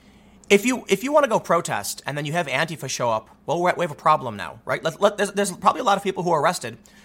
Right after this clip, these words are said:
who weren't wearing all black or anything like that. Look at, they even ripped this guy's shirt. Isn't that crazy? Just chasing him and beating him. That's nuts. This guy's a journalist. This is the U S, uh, Press Freedom Tracker. Antifa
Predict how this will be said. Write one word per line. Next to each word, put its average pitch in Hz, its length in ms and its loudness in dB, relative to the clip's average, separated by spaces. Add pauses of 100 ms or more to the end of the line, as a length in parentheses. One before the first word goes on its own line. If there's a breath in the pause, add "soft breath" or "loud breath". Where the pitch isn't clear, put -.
(160 soft breath)
who 220 160 0
weren't 233 320 4
wearing 151 320 0
all 123 240 2
black 117 320 -6
or - 20 -4
anything 113 220 -8
like 104 140 -10
that. 98 220 -8
Look 202 120 2
at, 160 80 -2
they 190 80 2
even 175 260 -2
ripped 156 240 -4
this 156 160 -4
guy's 117 300 -2
shirt. - 380 -4
Isn't - 40 -14
that 196 140 -4
crazy? 131 480 -8 (200)
Just 139 160 -10
chasing 175 300 -2
him 160 100 -2
and 120 160 -6
beating 147 280 -6
him. 107 40 -8
That's 147 160 -4
nuts. 160 200 0
This - 60 -14
guy's 160 120 -2
a 127 60 -12
journalist. 151 520 -4 (280 loud breath)
This 190 100 0
is 240 80 -4
the 226 100 -4
U 175 120 4
S, 196 120 2 (300)
uh, 123 160 2
Press 165 320 0
Freedom 190 260 -6
Tracker. 101 400 -8 (840)
Antifa 190 640 2